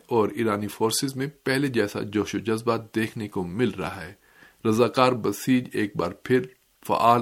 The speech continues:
اور سرگرم ہے اور لوگوں میں جنگ دوبارہ لڑنے کا عزم پیدا ہو گیا ہے۔ عراق کے ایک فوجی ماہر نے السفیر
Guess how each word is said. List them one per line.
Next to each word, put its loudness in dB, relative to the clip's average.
اور -6
سرگرم 0
ہے 0
اور -2
لوگوں 4
میں 2
جنگ 0
دوبارہ 8
لڑنے 2
کا -4
عزم 2
پیدا -4
ہو -2
گیا -8
ہے۔ -16
عراق 8
کے 2
ایک 2
فوجی 2
ماہر 0
نے -4
السفیر 0